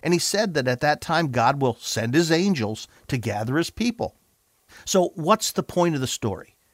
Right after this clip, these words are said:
Well, in one sense, it's a reminder that in the present age, God appears to be allowing good and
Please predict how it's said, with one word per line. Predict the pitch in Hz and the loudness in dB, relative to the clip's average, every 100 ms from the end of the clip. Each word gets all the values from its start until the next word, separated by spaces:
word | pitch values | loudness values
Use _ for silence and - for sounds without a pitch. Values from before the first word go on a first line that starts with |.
| _ _ - - - | _ _ -20 -10 0
Well, | 165 | 4
in | 165 | 4
one | 180 233 | 4 2
sense, | - 147 | 2 2
it's | 165 - | 2 2
a | 156 | 4
reminder | 147 147 165 185 165 123 | 4 4 2 2 4 2
that | 120 127 - | 2 -2 0
in | 143 120 | 0 0
the | |
present | - - 214 247 208 117 | -4 -4 0 0 2 0
age, | 87 90 - - - _ 117 | -2 -10 -14 -16 -20 _ -2
God | 147 175 190 | 0 2 0
appears | 123 - - 202 214 | -2 -4 -2 0 0
to | 175 | -2
be | 156 | 0
allowing | 131 127 127 117 104 | 2 2 2 0 0
good | 127 175 196 - | 0 2 0 -2
and | 139 | -4